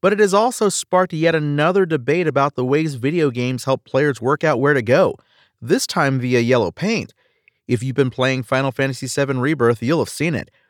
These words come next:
Color-coded paint that signals the parts of the environment that can be used for platforming. The debate, in summary, is this.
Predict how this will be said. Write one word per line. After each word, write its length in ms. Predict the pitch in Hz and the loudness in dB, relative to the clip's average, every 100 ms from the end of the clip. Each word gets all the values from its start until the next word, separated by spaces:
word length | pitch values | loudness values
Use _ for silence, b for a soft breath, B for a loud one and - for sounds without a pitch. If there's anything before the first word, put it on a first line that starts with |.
| _ _ | _ _
Color-coded 680 | - 160 151 123 156 123 104 | -2 2 2 2 -2 -2 -6
paint 280 | - 151 139 | -8 -6 -2
that 160 | 123 | -2
signals 380 | - 151 139 127 | -2 -6 -4 -4
the 100 | 120 | -4
parts 320 | - 135 127 | -8 -16 -10
of 80 | 131 | -8
the 120 | 120 | -6
environment 680 | 113 110 113 143 160 135 120 | -4 -4 -2 -2 -2 -4 -4
that 160 | 127 95 | -6 -6
can 160 | 127 | -8
be 60 | 123 | -6
used 280 | 117 135 - | -4 -6 -6
for 160 | - | -6
platforming. 600 | 98 151 208 - 104 76 - _ _ _ _ _ _ | -4 -2 -2 0 -2 -2 -12 _ _ _ _ _ _
The 80 | 170 | -2
debate, 440 | 170 151 233 302 | -2 0 0 0
in 200 | 269 180 | -2 -4
summary, 580 | 170 185 180 165 143 139 | -2 -2 0 2 2 0
is 260 | 113 131 113 | 2 0 2
this. 400 | 139 120 - | 2 2 -2